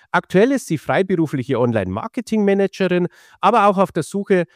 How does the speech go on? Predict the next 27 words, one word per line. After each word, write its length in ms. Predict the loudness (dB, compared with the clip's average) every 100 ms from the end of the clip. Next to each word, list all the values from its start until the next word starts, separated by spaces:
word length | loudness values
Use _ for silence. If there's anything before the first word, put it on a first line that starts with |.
| _ -2
nach 240 | 0 0
der 160 | 0 2
nächsten 460 | 0 -2 -4 -2
beruflichen 640 | 0 0 -2 -4 -4 -4
Herausforderung. 960 | -2 -2 0 -2 0 0 0 -4 -10 -20 _ _ _ _ _ _ _ -2
Mit 160 | 2
ihrem 180 | 4 2
breiten 440 | 2 -2 -2 -2
Know-how 500 | 2 2 0 -2 -2
im 140 | -2 -2
Online-Marketing 1040 | -4 -2 -2 -4 -6 -8 -8 -6 -4 -4
von 200 | -2 -2
seo 680 | -2 -4 -2 -2 0 0 0
über 240 | 0 0 -2
C 380 | -2 -2 0
A 300 | 0 2 2
bis 360 | 0 -2 -4 -4
U 240 | -2 0
X 380 | 0 -6 -10 -18 -20 -20 _ 0
bringt 260 | 0 0
sie 160 | -2 -2
umfangreiche 760 | 0 2 2 2 0 -2 -2
Erfahrung 520 | -4 -2 -4 -2 -2
und 180 | -2 -6
fundiertes 840 | -6 -6 -6 -4 -4 -2 -4 -4 -6
Wissen 400 | -6 -4 -4 -4
in 180 | -6